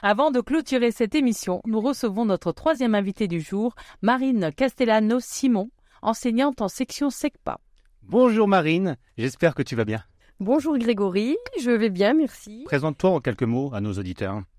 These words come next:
Speaker 3: Alors donc, je suis professeure des écoles. Après quelques années en primaire, j'ai choisi, il y a plus de onze ans maintenant, de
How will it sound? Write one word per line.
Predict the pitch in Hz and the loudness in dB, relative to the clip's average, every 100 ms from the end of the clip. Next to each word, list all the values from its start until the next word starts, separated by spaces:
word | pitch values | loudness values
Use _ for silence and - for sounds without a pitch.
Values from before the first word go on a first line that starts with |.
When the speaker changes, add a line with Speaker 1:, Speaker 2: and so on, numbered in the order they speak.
| _ _ | _ _
Speaker 3:
Alors | 220 208 196 | -2 0 0
donc, | 202 233 202 | 0 -2 0
je | 226 | -2
suis | - 240 | 0 -4
professeure | - 311 330 302 285 254 | -2 -2 0 0 0 0
des | 240 214 | 0 0
écoles. | 208 208 202 285 403 466 - | -2 0 2 2 -2 -8 -8
Après | - 202 - | -4 -2 -2
quelques | 247 277 - 277 | -2 -2 -2 -2
années | 254 247 247 | 0 2 2
en | 233 | 0
primaire, | 190 - 214 196 208 277 302 180 - _ _ | -4 -2 0 2 2 2 2 -2 -6 _ _
j'ai | 185 226 | -4 -2
choisi, | - 226 202 233 | 0 0 0 0
il | 254 | 2
y | 190 | 2
a | 180 | 2
plus | - | 0
de | 214 208 | 0 2
onze | 220 214 | 0 0
ans | 240 | 2
maintenant, | 220 190 202 208 262 294 | 2 0 0 0 2 0
de | 208 190 185 180 180 175 175 170 170 | 0 0 2 0 0 0 0 0 -2